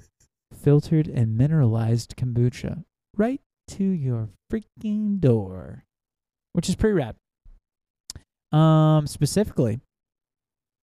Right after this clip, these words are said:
Speaker 2: we've got our new fall release,
Speaker 1: We do.
Speaker 2: Evan Cider.
Speaker 1: Yes.
Speaker 2: Availability to order right to your door.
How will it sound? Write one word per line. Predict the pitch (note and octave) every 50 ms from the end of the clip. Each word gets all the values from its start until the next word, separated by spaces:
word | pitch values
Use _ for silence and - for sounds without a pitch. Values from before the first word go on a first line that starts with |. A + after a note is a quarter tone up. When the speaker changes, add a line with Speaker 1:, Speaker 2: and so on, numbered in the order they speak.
| _ -
Speaker 2:
we've | A#2 A2+ A2+ G#2+ B2
got | B2 A#2 A2+ A2+ - - _ _ _ _ _ _ _ _ _ _ _ -
our | B2 A#2+ A#2+
new | A#2 A2+ A2
fall | G#2+ - - A#2 G#2+ G#2
release, | A2 A2 C#3 F3 G3 - - - - - _ _ _
Speaker 1:
We | - B2+
do. | A2+ B2 C3 C#3 B2 A#2 B2 - -
Speaker 2:
Evan | B2 A#2+ B2 B2+
Cider. | A2 - D3 D3+ E3 E3+ D#3+ C#3 C#3 - _ _ _ _ -
Speaker 1:
Yes. | - A2+ A2 G#2+ G#2+ G#2+ - - - - - - _ _ _ _ _ _ _ -
Speaker 2:
Availability | C#3+ A#2 D3+ D3+ D#3 E3 D#3 D3 D#3+ E3 F3 E3+
to | D#3 D#3
order | D3 C#3+ D3+ D#3 D3+
right | D3 D#3 D#3
to | - -
your | E3 D#3
door. | D3 D#3+ E3+ F3 F3+ F3+ F3+